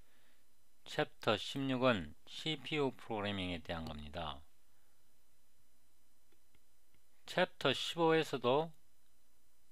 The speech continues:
지피유의 심드, 싱글 인스트럭션 멀티플 데이터에 대해 설명하고요.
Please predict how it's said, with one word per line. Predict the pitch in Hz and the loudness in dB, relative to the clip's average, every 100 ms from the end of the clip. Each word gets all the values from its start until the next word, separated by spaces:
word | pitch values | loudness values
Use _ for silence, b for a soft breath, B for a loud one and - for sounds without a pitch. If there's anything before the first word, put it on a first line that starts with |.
| - - - | -12 -12 -6
지피유의 | - 156 160 - 160 151 143 139 95 80 - - - - - - - - - | 2 2 2 2 4 6 8 8 8 2 -6 -12 -12 -12 -12 -12 -12 -14 -10
심드, | - - 180 165 123 90 73 - | 0 4 4 8 8 8 4 -6
싱글 | - 175 185 170 151 | -2 2 4 4 4
인스트럭션 | 123 120 - 127 - 104 95 | 4 2 2 0 4 4 8
멀티플 | 131 160 - - 123 | 8 6 -2 2 2
데이터에 | - 117 123 117 107 | 4 2 4 6 6
대해 | 98 95 | 4 2
설명하고요. | 85 107 104 95 90 85 82 90 | 4 4 4 4 2 0 2 0